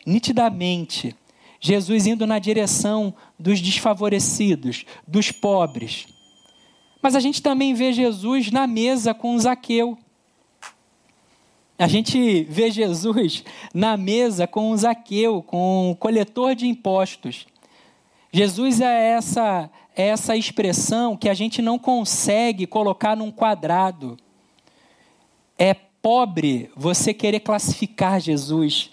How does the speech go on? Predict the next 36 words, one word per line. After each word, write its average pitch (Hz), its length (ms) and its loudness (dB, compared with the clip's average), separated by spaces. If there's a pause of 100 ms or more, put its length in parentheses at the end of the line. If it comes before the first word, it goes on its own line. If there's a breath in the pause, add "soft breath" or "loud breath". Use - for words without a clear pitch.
(640 loud breath)
É 196 80 4
pobre 247 460 2
demais 196 500 0
você 180 240 -2
querer 208 320 0
arrastar 202 560 0
Jesus 180 720 0 (260 loud breath)
pra 196 160 2
sua 233 300 -2
ideologia 208 760 0
política, 202 680 -2
seja 208 340 0
de 170 140 -8
esquerda, 175 640 -2
seja 185 400 0
de 175 120 -4
direita, 156 640 -2 (180 loud breath)
seja 196 380 0
de 180 140 -4
centro. 190 560 -2
Jesus 196 360 0
não 226 160 2
cabe. 185 580 -2 (1500 soft breath)
Jesus 190 280 2
não 226 180 2
tem 226 320 -2
como 208 240 -2
caber, 185 680 0
ele 165 140 0
não 214 220 -2
é 202 100 0
desse 208 340 -2
mundo, 185 420 0
o - 20 0
reino 196 300 0
dele 180 440 0